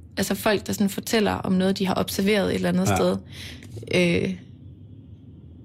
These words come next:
Speaker 1: uden sådan at udlevere folk, men en ting, jeg faktisk oplevede i går, som jeg ville ønske, jeg på en eller anden måde kunne dele med folk, fordi jeg bare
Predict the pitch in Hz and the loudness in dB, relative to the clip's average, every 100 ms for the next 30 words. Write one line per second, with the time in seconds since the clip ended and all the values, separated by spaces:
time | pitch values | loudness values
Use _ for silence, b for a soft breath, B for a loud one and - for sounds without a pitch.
0 | - - - - - 214 220 - 202 - | -20 -20 -20 -10 0 4 4 2 -2 -4
1 | - - 226 240 220 190 185 185 185 180 | -14 -2 2 2 2 0 0 0 2 2
2 | 180 - - - - - 208 208 - 262 | 2 0 -6 -16 -16 -2 0 0 2 2
3 | - 196 190 190 196 - 226 214 190 196 | 2 0 0 -2 -4 -2 0 0 0 2
4 | 233 196 - 196 185 190 - 220 240 - | 0 0 0 0 2 0 2 2 2 -2
5 | 196 226 202 190 190 196 196 226 226 247 | -2 0 2 2 0 -2 -2 2 4 4
6 | 214 190 180 - 196 202 196 196 196 190 | 2 0 0 -2 0 2 2 2 2 2